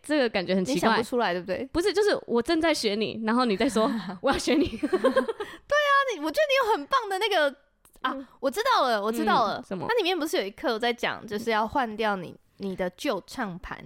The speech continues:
Speaker 1: 对，
Speaker 2: 对。
Speaker 1: 就是你的背景音乐。
Speaker 2: 对，因为我们就，他，我觉得他讲了一个例子超级无敌有趣。
Speaker 1: 嗯。
Speaker 2: 呃，我们这边先讲一点，然后
Speaker 1: 对。
Speaker 2: 下一集直接领高特辑这样。
Speaker 1: 好，好。
Speaker 2: 对，他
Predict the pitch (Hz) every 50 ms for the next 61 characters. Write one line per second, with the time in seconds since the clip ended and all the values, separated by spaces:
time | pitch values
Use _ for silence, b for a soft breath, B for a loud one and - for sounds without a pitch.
0 | 202 240 - - - 233 214 202 127 90 - - 208 - - 190 170 156 202 202
1 | 202 190 180 175 151 165 - 214 196 185 180 - - 151 139 139 120 - - -
2 | 220 196 156 98 - - 220 254 254 240 214 202 190 190 196 - _ _ - -
3 | 240 226 - - - 247 247 262 - - - - - - 240 240 240 - 285 285
4 | 320 330 294 240 214 208 208 220 214 240 226 220 - - - 233 202 202 202 -
5 | - 156 143 143 - 156 131 98 - - - - 175 - - 180 196 - b b
6 | b b b b b _ _ _ _ _ _ _ - 196 196 170 160 147 170 180
7 | 202 214 - 262 247 247 262 247 277 247 262 - - - - 240 - - - -
8 | - 214 196 165 185 170 - - 254 247 240 - 196 196 190 - - - - 202
9 | 208 254 254 247 240 247 196 175 - 208 190 220 214 - 254 185 175 - - -
10 | - - 190 170 - - - 180 - - - - 208 b b b b _ - 214
11 | 202 208 220